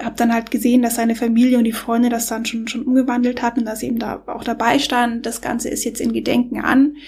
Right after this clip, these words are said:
Und aus irgendwelchen Gründen fand ich das besser, weil die, die Situation klar war. Und bei dem anderen Bekannten von mir war es halt erstmal so, okay, ihm zu gedenken, ein Halbmarathon, das hat sich schon irgendwie komisch angefühlt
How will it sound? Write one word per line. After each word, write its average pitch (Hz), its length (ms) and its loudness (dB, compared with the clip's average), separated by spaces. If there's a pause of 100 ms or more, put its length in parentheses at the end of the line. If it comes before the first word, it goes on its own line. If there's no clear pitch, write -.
(1600)
Und - 180 0
aus - 220 -6
irgendwelchen 359 420 2
Gründen 330 300 -2
fand 294 240 0
ich 294 100 -2
das 262 200 -4
besser, 262 360 -2
weil 226 140 -4
die, 226 220 -2
die 233 120 0
Situation 262 680 0
klar 220 380 -6
war. 214 320 -4 (320)
Und 233 140 -4
bei 240 160 0
dem 240 200 0
anderen 262 220 4
Bekannten 269 380 2
von 254 180 -2
mir 247 140 -2
war 240 100 0
es 240 100 -2
halt 247 140 -2
erstmal 247 320 0
so, 247 160 -2
okay, 247 300 -2
ihm 240 360 2
zu - 120 -8
gedenken, 240 920 0
ein 226 120 -4
Halbmarathon, 247 680 0
das 233 200 -4
hat - 360 -6
sich 269 120 0
schon 247 160 0
irgendwie 233 240 2
komisch 233 360 -4
angefühlt 294 760 0